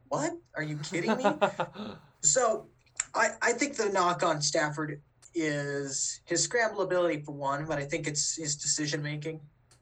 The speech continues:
Speaker 1: Um, you know, he, he, he, he has a tendency to force the ball. And, I mean, when you have Cooper Kupp and O B J, you know,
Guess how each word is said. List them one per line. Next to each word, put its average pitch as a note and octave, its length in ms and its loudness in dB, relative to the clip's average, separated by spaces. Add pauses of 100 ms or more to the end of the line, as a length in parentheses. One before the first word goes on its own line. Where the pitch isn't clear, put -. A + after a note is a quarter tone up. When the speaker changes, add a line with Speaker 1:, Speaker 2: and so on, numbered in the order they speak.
Speaker 1:
Um, B2+ 300 -8
you D3+ 120 -4
know, C3+ 160 -2
he, D3 140 -6
he, D3 300 -6 (300)
he, A3+ 220 -8
he A#3+ 200 -8
has A#3 180 2
a F3+ 40 -4
tendency F#3+ 400 2
to D#3+ 60 2
force D3+ 340 2
the D#3 80 -2
ball. C#3 320 4
And, C#3 80 -2
I C3+ 40 -6
mean, C#3+ 200 -8
when D#3 140 -2
you D3 60 -4
have D3+ 160 -2
Cooper - 240 -6
Kupp D3+ 240 -4
and C#3 80 -4
O C#3+ 80 -2
B C#3 160 -6
J, C#3+ 400 -2
you C3+ 60 -8
know, B2+ 280 -2